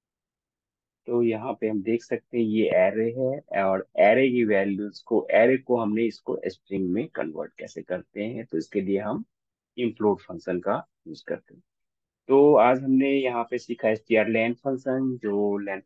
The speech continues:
फाइंड करने के लिए यूसी फर्स्ट, फर्स्ट कैरेक्टर्स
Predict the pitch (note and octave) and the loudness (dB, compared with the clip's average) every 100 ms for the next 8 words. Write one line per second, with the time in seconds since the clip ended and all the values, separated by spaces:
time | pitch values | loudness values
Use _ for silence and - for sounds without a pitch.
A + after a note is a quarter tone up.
0 | - A2+ G#2+ A#2+ A2 A2+ A2 G#2+ G#2 F2 | -4 -2 0 2 2 0 0 -2 -2 -4
1 | - A#2 - B2 B2 B2 _ _ _ F#2 | -4 -6 0 2 2 0 _ _ _ -12
2 | - - F#2 F2+ - G2+ G#2+ C3+ | -8 0 2 2 -2 -2 -2 -2